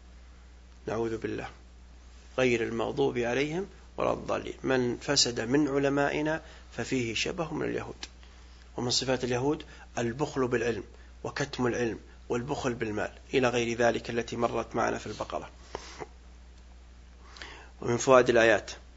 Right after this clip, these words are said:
الحذر من فتنة الدنيا. من أين نأخذها؟ أن هؤلاء لماذا كتموا العلم واشتروا الضلال بالهدى؟ لماذا؟ من أجل الدنيا، خوفا من أن تذهب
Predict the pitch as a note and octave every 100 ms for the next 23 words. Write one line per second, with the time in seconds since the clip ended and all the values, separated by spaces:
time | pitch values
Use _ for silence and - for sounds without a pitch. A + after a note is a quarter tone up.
0 | - - - - B2 - C3+ C#3+ D3 -
1 | - - A#2+ G#2+ - - B2+ A#2 G#2+ A2+
2 | G2+ G2+ - - - - - - - -
3 | - - - - - - B2+ C#3+ B2+ B2
4 | - - - - A#2 - G#2+ A2 A2+ -
5 | - - - - - - - D#3 D#3 C#3+
6 | D#3+ D3 C#3 - - - - - D3 D#3+
7 | D3 C3 B2 C#3 B2+ A#2+ A2 B2+ - -
8 | - - C3 - C3 B2 B2 A#2+ A#2 A2+
9 | A#2 A2+ A#2+ - - - C3 C3+ B2 C#3+
10 | - - - - C3+ A#2 C3 A#2 A#2 -
11 | G2+ G2 - - - - - C3+ C3 B2
12 | - B2 B2 - - - B2+ A#2 A#2 A2
13 | A#2 A#2 A#2 A2+ A2+